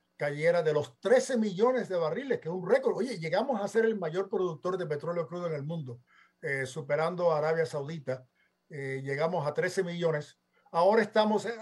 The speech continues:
ha aumentado, estamos ahora más o menos en, en, en once punto tres millones barriles diarios.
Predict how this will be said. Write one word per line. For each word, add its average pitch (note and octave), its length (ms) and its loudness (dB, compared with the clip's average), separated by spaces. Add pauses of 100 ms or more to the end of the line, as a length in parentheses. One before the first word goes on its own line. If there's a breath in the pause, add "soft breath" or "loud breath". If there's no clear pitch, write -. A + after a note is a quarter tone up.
ha G3+ 40 -8
aumentado, F#3 680 2
estamos F3 400 -4
ahora E3+ 280 2
más E3 200 -2
o D#3+ 80 -6
menos D#3+ 480 -2
en, C#3 680 -6
en, D3+ 200 -10
en D3 180 -8
once D#3 300 -2
punto D3+ 380 -6
tres C#3+ 220 -4
millones C#3 400 -8
barriles B2+ 360 -8
diarios. A#2+ 320 -12